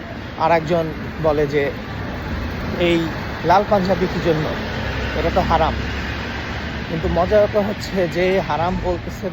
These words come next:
লাল পাঞ্জাবি, সে নিজে কিন্তু ফজর নামাজ পড়ে নেই। তাহলে আমাদের সকল বিষয়টা হয়ে গেছে, আমার কাছে লাগে যে কিছুটা শো অফ টাইপের। এটা অস্বাভাবিক না যদি শো অফ বলি, কারণ হচ্ছে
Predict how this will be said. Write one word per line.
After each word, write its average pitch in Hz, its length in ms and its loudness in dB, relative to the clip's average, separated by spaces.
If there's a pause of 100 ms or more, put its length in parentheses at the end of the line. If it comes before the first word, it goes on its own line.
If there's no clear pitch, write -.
(100)
লাল 156 260 0
পাঞ্জাবি, 165 480 -2 (800)
সে 175 80 -2
নিজে 170 300 -4
কিন্তু 180 300 -2
ফজর 170 220 0
নামাজ 170 340 -2
পড়ে 143 180 0
নেই। 120 160 -6 (1200)
তাহলে 170 540 0 (520)
আমাদের 160 360 -4
সকল 202 400 -4
বিষয়টা 170 600 -2 (500)
হয়ে 160 160 0
গেছে, 170 520 0 (140)
আমার 165 200 -2
কাছে 180 240 -8
লাগে 139 280 -2 (640)
যে 151 100 -4
কিছুটা 165 500 0 (220)
শো 214 240 2
অফ 180 140 4 (100)
টাইপের। 139 320 -2 (1080)
এটা 180 220 4
অস্বাভাবিক 233 540 0
না 147 120 -2 (420)
যদি 170 140 -4
শো 180 160 -6
অফ 170 140 2 (100)
বলি, 156 260 -2 (300)
কারণ 147 220 -2
হচ্ছে 160 420 0